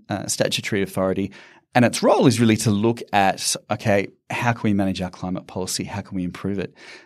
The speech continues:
Now, the report through that process, and it's a public submission process, is due by the end of the year. So it seems a little bit curious that there is this very sudden, quick,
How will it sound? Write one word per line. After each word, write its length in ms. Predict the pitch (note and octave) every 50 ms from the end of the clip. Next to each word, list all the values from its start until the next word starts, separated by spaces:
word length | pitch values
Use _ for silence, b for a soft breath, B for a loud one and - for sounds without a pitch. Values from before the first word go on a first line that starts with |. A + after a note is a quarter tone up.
| B -
Now, 240 | B2+ B2 A#2+ A#2+
the 120 | A2+ G#2 A2+
report 640 | G2+ G#2+ - - - - - F3+ F3 D#3 C#3+ D3 -
through 460 | - - - C#3 C3+ C3+ C3 A#2+ A2+
that 240 | - A2 - - -
process, 680 | - G#2 G2 F#2 - - G#2 C#3 G#3+ G#3+ - - -
and 100 | - -
it's 200 | - - - -
a 80 | A2+ - - _ _ _ _ - _ - - - _ -
public 280 | - - A#2 A#2+ A#2
submission 420 | - - A2+ G#2 G#2 - - A2+ F#2+
process, 520 | - G#2 F#2+ F#2 - - - G2+ - -
is 120 | A2 G2+ -
due 220 | - - G2+ G2
by 180 | F#2+ G2+ F#2+ F#2
the 140 | F#2 F#2
end 100 | F#2+ F#2
of 100 | F#2+ F2+
the 100 | F2+ F#2
year. 320 | F2 G2 G2+ G2 G2 F#2+ - B B B B B B B B B B B B
So 180 | - - C#3+ C3+
it 80 | C3
seems 320 | - - - A#3 A#3 G#3+ G3
a 60 | F3
little 280 | D#3+ E3 F3 F3+ D#3 C#3
bit 320 | C#3 C3+ - - _ -
curious 640 | - - - C4+ B3 F#3+ C#3+ B2 A#2+ B2+ C3 - -
that 240 | - - A2+ - -
there 180 | B2+ A#2+ A#2 A#2
is 120 | A#2 A#2
this 260 | A#2 G#2+ - - -
very 200 | - A#2+ G#2+ G#2
sudden, 720 | G#2 - - - D#3+ C#3 C3 B2+ B2 A#2+ A2+ G#2+ G#2 G#2 - -
quick, 520 | - - - C#3 B2+ C3 - - - -